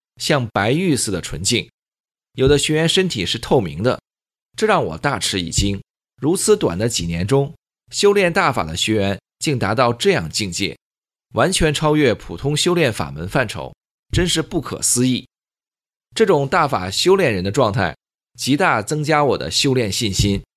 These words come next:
接下来的讲法中，我更加认真用心听法。听师父讲法时，是师父给学员下法轮，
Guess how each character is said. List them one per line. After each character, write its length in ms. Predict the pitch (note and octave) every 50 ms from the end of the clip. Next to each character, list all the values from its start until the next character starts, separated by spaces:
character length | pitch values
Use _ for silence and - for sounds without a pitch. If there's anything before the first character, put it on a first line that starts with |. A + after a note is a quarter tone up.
| _ _ _ _ _ _ _ _ _ _ _ _ _
接 140 | _ - F3
下 160 | F3 F#3 F3
来 160 | C#3+ A#2 G#2 A2
的 100 | A2 G#2
讲 200 | G2 A2 A2+ A#2
法 160 | A#2 E2 D2
中， 320 | - G#2+ G#2 G#2+ G#2 - _ _ _
我 180 | _ G#2 G#2 G2+
更 160 | - D3 C#3
加 220 | B2+ A2+ C3+ B2+ C#3
认 200 | C#3+ C#3+ B2 A2
真 280 | - B2 C3+ C#3 - - _
用 220 | - D#3+ D#3 B2 A2
心 260 | - - C#3+ C#3 C#3
听 220 | - - C#3 C#3+
法。 200 | C3 B2+ - - - _ _ _ _ _ _ _ _ _ _ _ _ _ _ _ _
听 200 | - G3+ G3+ F#3+
师 180 | - - A3+
父 160 | G3+ G3 E3+
讲 200 | B2 - B2+ B2
法 160 | B2+ A2+ D#2 -
时， 400 | - - F2 F2 G2 G2+ - - _ _ _ _ _
是 240 | - - - D3 C3
师 240 | B2+ - - F3 G3
父 300 | F#3+ G3 E3 C3+ G2 - -
给 160 | - F#2 F#2
学 160 | F2+ - -
员 180 | G#2+ G2+ G2+ G#2+
下 220 | A#2 - C#3+ A#2
法 160 | G#2+ - D#2 C2
轮， 320 | C2 D2 D2+ F2+ G#2 -